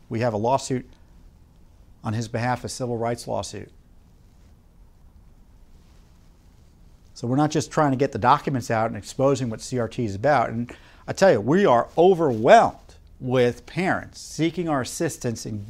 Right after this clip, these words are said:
getting these school districts to fess up and give us the documents like we're able to get here. And we're happy to help where we can. So I encourage you to reach out to us if you,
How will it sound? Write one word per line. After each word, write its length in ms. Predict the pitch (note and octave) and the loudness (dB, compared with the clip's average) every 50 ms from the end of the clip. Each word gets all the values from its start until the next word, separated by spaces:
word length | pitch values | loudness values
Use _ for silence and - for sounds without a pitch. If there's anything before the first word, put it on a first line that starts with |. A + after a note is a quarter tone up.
| A#2+ B2 - | -14 -2 2
getting 480 | D#3+ D#3 D#3+ E3 F3 F3+ F3 F3 E3 - - - - - - - | 4 4 6 4 4 0 -2 -4 -8 -10 -18 -20 -20 -20 -18 -4
these 240 | C#3 C#3+ D3+ C#3+ - | -2 -2 -2 0 -4
school 280 | - - - E3+ E3+ | -6 -4 0 0 0
districts 580 | D#3+ D3+ C3+ D#3 - - C3 A#2 - - - - - - _ - - - - - - - - - _ - - - _ - - - - - | 2 0 -2 -2 -4 -8 -8 -8 -8 -10 -16 -18 -18 -20 _ -20 -20 -20 -20 -20 -20 -20 -20 -20 _ -20 -20 -20 _ -20 -20 -20 -20 -16
to 120 | - - | -16 -16
fess 400 | - - - D3+ C#3+ - - - | -6 0 0 0 0 0 0 2
up 280 | D#3 B2+ G2+ - - - - | 2 2 2 0 -6 -10 -6
and 260 | B2+ A2+ A2+ A2 G#2+ - - | -6 -4 -4 -6 -10 -8 -2
give 200 | C3 B2+ A#2+ C3+ | -2 0 2 2
us 160 | C3+ B2 - | 0 0 -2
the 100 | - B2+ | -6 -6
documents 560 | A2 A#2+ A#2 A2+ A2 - B2+ A2+ A2+ G2+ - | -2 0 0 0 0 -2 -6 -6 -6 -8 -6
like 200 | - A2 G2+ - | -8 -8 -8 -6
we're 160 | A#2+ A2+ A2+ A2 | -4 -4 -2 -4
able 180 | G2+ F2+ F#2 | -4 -6 -10
to 80 | F#2 F#2 | -14 -14
get 180 | E2+ G2 F2+ | -12 -12 -14
here. 260 | E2 D#2+ F2 - - F#2 | -12 -14 -14 -14 -14 -14
And 80 | G2 G2+ | -12 -12
we're 80 | G#2 | -12
happy 400 | - - - C#3 C#3 C#3 - D#3 | -14 -12 -8 -6 -6 -6 -6 -6
to 80 | C3 A#2+ | -6 -6
help 260 | G2 A#2 A2 G#2+ - | -4 -4 -4 -4 -4
where 160 | A#2 G#2 G2 | -6 -8 -8
we 140 | F#2 F#2 F2+ | -8 -12 -14
can. 280 | - - G#2+ F#2 E2+ E2+ | -12 -10 -10 -10 -10 -10
So 140 | - - | -8 -8
I 60 | A2 G#2+ | -8 -8
encourage 320 | G#2+ - E3+ F3 E3+ C#3 | -4 -2 -2 -2 -2 -2
you 80 | B2+ A2+ | -4 -4
to 60 | A2+ | -4
reach 180 | A2 A2 G#2 - | -4 -4 -4 -2
out 200 | A#2+ A2 G#2+ - | -2 -2 -2 -4
to 100 | - G2+ | -8 -8
us 180 | G2+ F#2+ - | -8 -8 -12
if 140 | G2+ F#2 - | -16 -14 -10
you, 180 | A2+ A2+ G#2+ | -8 -8 -8